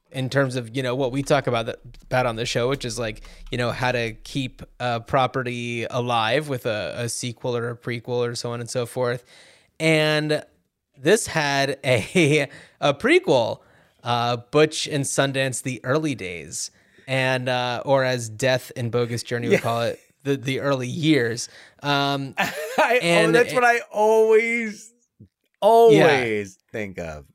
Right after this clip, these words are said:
Speaker 1: And, and it's got, you know, Tom Berenger as, uh, as Butch, and it's got William Katt as Sundance.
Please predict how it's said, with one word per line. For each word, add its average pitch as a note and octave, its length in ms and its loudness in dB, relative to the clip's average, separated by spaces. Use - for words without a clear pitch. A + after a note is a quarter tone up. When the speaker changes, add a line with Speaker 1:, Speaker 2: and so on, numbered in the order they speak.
Speaker 1:
And, E3 360 4
and D3+ 300 2
it's D3 220 -2
got, C#3 340 2
you C#3 80 0
know, C3 120 0
Tom D3 380 -2
Berenger B2 880 -2
as, A#2+ 640 -4
uh, A#2 320 -6
as A2+ 260 -10
Butch, G#3 480 2
and B2+ 140 -10
it's A#2 140 -8
got G#2+ 200 -4
William G2+ 340 -10
Katt B2+ 420 -2
as G#2+ 160 -12
Sundance. C#3+ 760 -2